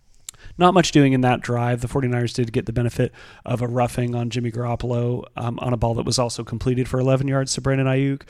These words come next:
but the drive ended up stalling, and they had to settle for a forty-six-yard field goal from Robbie Gould after a failed deep shot to Ayuk, who,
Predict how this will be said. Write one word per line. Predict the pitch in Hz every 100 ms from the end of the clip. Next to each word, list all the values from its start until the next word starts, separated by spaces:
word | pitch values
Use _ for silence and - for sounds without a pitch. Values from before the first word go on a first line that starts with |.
| - - -
but | 139
the | 131
drive | 147 143
ended | 135 120
up | 120
stalling, | - 120 117 120 117
and | 117
they |
had | 113
to | 113
settle | - 113 110
for | 117 117 117
a | -
forty-six-yard | - 123 113 120 - 113 -
field | 120 113
goal | 117
from | 113 123
Robbie | 120 113 113
Gould | 113 117 117 - _ _ _ _ -
after | - - 127
a | 120
failed | - 123 110
deep | 117 117
shot | 117 113
to | -
Ayuk, | 117 117 117 113
who, | - 120